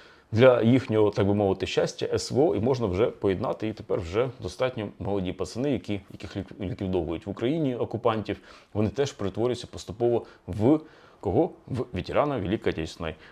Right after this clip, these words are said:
війни. Ну і зрозуміло, тут, е, е, неонацисти зверта-, звертання йде. Безперечно, що це адресується, ви розумієте, кому.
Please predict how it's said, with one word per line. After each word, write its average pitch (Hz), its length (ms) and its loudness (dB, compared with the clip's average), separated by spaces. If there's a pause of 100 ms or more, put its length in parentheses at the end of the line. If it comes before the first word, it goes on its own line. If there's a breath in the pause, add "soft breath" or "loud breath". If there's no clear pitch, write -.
(120)
війни. 87 460 0 (320 loud breath)
Ну 170 100 4
і - 100 0
зрозуміло, 123 420 6
тут, 127 320 2
е, 107 220 10 (1000 loud breath)
е, 95 220 2
неонацисти 117 800 4
зверта-, 87 460 0
звертання 90 500 -4
йде. 73 160 -8
Безперечно, 98 500 -4
що 90 160 -8
це 92 260 -2
адресується, 87 640 -6
ви 87 60 -2
розумієте, 90 480 -4
кому. 117 320 -2